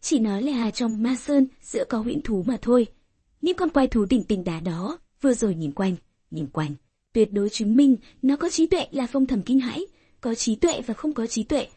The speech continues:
từ ánh mắt đều có thể dễ dàng phán đoán ra. La Phong lặng lẽ quan sát trên quảng trường, căn bản không dám xâm nhập vào đại điện. Ba ngày, ba ngày,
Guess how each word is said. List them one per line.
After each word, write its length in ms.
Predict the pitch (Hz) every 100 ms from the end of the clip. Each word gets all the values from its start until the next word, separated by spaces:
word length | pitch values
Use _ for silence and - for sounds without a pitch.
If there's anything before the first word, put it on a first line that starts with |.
| _ _ _
từ 100 | 220
ánh 160 | 175 277
mắt 220 | 403 -
đều 120 | 220
có 100 | 247
thể 140 | -
dễ 200 | 180 175
dàng 200 | - 214 175
phán 160 | 180 170
đoán 180 | 170
ra. 320 | 185 269 247 - _ _ _ _
La 160 | 294 285
Phong 140 | 277 240
lặng 180 | 196 190
lẽ 140 | -
quan 200 | - 226
sát 280 | - 330 370
trên 200 | 302 -
quảng 140 | 190
trường, 300 | - 208 170 - _ _
căn 180 | 320 277
bản 140 | 214
không 200 | 165 262
dám 200 | 226 185
xâm 200 | - 285
nhập 120 | 226 -
vào 120 | 185
đại 160 | 190
điện. 220 | 175 190 - _ _ _ -
Ba 200 | 220 214
ngày, 320 | 202 185 160 _ -
ba 200 | 214 196
ngày, 320 | 180 185 170